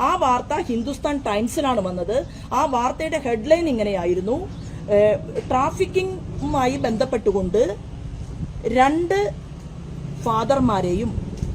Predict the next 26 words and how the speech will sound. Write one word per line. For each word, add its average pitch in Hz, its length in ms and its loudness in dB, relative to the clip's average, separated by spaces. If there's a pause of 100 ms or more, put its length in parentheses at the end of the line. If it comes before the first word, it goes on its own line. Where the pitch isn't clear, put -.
(160)
മൂന്ന് 381 320 4 (140)
പാസ്റ്റർമാരെയും 220 880 -2 (480)
ഇതുപോലെ 247 420 0
തന്നെ 208 260 -4
ജയിലിലടച്ചു 220 720 2 (140)
എന്നുള്ള 190 280 -2
ഒരു 190 140 2
വാർത്ത 175 240 -6 (160)
അവിടെ 190 220 0
വരികയുണ്ടായി. 165 440 -6 (800)
അന്ന് 233 180 2
അവിടെ 254 220 0
ഭരിച്ചിരുന്നത് 262 500 -2 (100)
കോൺഗ്രസ് 240 420 -2
ആണ്. 254 120 -2 (1080)
ഏതെങ്കിലും 381 500 4
ഒരു 311 140 -2
ബി 233 80 0 (100)
ജെ 247 160 2
പിയുടെ 220 280 2
ലീഡർ 196 260 4 (100)
കേരളത്തിൽ 196 500 0 (1120)
ഇത്, 247 160 8 (380)
ഇതിനെതിരായിട്ട് 202 800 2 (260)
കന്യാസ്ത്രീ 208 520 -2 (100)
അമ്മമാരുടെയോ 190 680 0